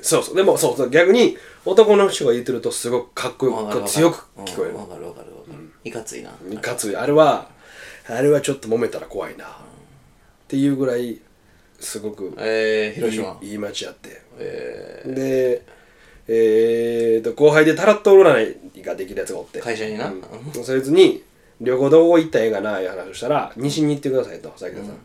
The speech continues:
Speaker 1: 「西行ったらええもんある」と。で、カードが、形に残るものが得られるって。
Speaker 2: うん。
Speaker 1: あと、そのゲイバーのあれも出て、なんか、
Speaker 2: うん。
Speaker 1: 同性愛で天下を取るみたいな。
Speaker 2: うん。
Speaker 1: 西に行けば。
Speaker 2: うん。
Speaker 1: 同性愛で天下を取る顔出てますみたいな。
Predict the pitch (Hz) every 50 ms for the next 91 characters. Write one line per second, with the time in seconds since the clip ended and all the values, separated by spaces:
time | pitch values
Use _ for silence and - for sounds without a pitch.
0 | _ _ - 123 127 127 139 143 147 147 131 98 95 92 95 98 98 95 - -
1 | - - - - - _ _ _ _ _ _ _ _ _ _ _ - 120 113 113
2 | 113 - 156 180 185 151 107 101 104 120 131 123 104 - - _ _ _ _ _
3 | _ _ - 151 151 170 165 160 - 156 156 151 151 151 147 147 147 143 147 135
4 | 127 139 135 127 123 123 117 104 92 - 90 92 95 90 85 - - - _ -
5 | - - - _ _ _ _ _ - 107 98 90 87 - 123 - 131 127 131 135
6 | 127 120 135 147 156 165 220 226 170 120 - 127 120 110 104 107 107 - - -
7 | - - _ _ 107 113 107 107 95 - - - _ _ 123 135 143 156 170 175
8 | 170 - 240 226 196 151 113 104 92 - - 101 95 - - - _ _ - 160
9 | 180 165 131 - - 76 - - 92 80 76 76 76 - 71 - - _ _ _
10 | _ _ - - - - - _ - 113 - - 107 101 98 - - - - -
11 | - 104 117 131 131 - 196 170 123 113 - - 160 170 165 - 101 90 85 -
12 | 92 87 90 - 101 90 85 87 82 76 73 - - 82 78 76 -